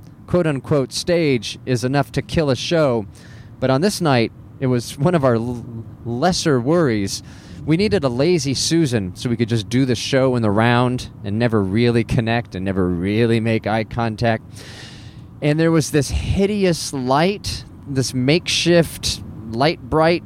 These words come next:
thing like a child's toy. <laughs> Looked like an alien was landing in the middle of the room. Made me look whiter than I even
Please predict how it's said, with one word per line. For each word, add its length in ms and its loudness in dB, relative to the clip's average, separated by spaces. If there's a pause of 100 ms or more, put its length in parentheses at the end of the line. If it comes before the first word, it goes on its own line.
thing 420 0
like 180 -2
a 60 -6
child's 640 2
toy. 580 2 (520)
<laughs> 0 - (640)
Looked 100 -4
like 140 2
an 180 -2
alien 400 4
was 180 2
landing 480 0
in 100 0
the 60 -2
middle 320 0
of 120 0
the 100 2
room. 520 2 (680)
Made 180 2
me 120 2
look 180 2
whiter 340 2
than 160 -2
I 180 -4
even 380 -2